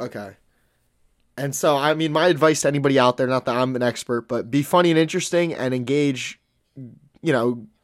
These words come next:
engage them in a conversation with your friend. Don't be fucking weird.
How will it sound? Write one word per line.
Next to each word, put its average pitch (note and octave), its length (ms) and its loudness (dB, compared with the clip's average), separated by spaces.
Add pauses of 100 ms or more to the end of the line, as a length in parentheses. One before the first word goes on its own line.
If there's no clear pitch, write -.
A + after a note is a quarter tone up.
(200)
engage C#3+ 320 0
them D3 140 -2
in C#3+ 40 -4
a C3 60 0
conversation C#3+ 640 -2
with A#2 100 -4
your A2 120 -8
friend. G2+ 340 -8 (100)
Don't B2 180 -8
be B2 80 -10
fucking A2+ 320 -8
weird. G2+ 280 -8